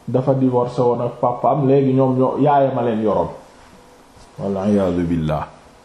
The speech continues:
Loolu nag parent bu ne war na laa tiital.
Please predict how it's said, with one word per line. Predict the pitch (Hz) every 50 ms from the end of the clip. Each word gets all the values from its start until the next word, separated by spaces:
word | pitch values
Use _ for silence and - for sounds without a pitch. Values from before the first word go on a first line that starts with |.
| - - - - - - - - - - -
Loolu | 90 107 127 135 147 160 180
nag | 208 247 - -
parent | 156 135 139 147 156 160 165 160
bu | 165 190
ne | 214
war | 226 214 208 196 208
na | 208 196
laa | 196 196 196 190 190
tiital. | - 220 226 - 180 160